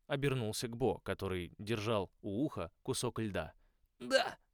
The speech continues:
выдавил из себя омега-придурок. Бриджер метнул на меня строгий взгляд. Я нагнулся над тетрадкой и стал списывать с доски.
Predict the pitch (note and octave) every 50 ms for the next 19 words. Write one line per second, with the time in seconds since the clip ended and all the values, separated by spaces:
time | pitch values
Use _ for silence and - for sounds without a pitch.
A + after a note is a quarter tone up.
0 | _ _ - A#2 A2 A2 F#2+ G2 F#2+ F#2+ F#2 F#2+ - - G#2 G#2+ B2+ A2 F#2 F2+
1 | F#2+ F#2 F2 F2+ - F#2 F2+ D#2+ E2 D#2 C#2+ - - - _ _ _ _ _ _
2 | _ _ _ _ _ _ _ _ - F#2 B2 E3+ G3 E3 F3+ E3+ D#3+ D#3+ D#3 -
3 | - D#3 D3+ D3 C#3+ C#3+ C#3+ C#3+ C#3 A#2+ F#2+ - - - G2 F#2 F#2 G#2+ G#2 A2+
4 | A2+ G2+ E2 - - - - - _ _ _ - - - - G2+ C#3 D#3 E3 D3
5 | C3+ C3+ C#3+ D3 - - C#3+ C3 A#2 - A2+ G#2 - A2 D3 - - - C#3+ A#2+
6 | - - - A2+ - - - F#2 F2 - F2+ F2 F2 F#2 F2+ F#2+ - - - -
7 | - -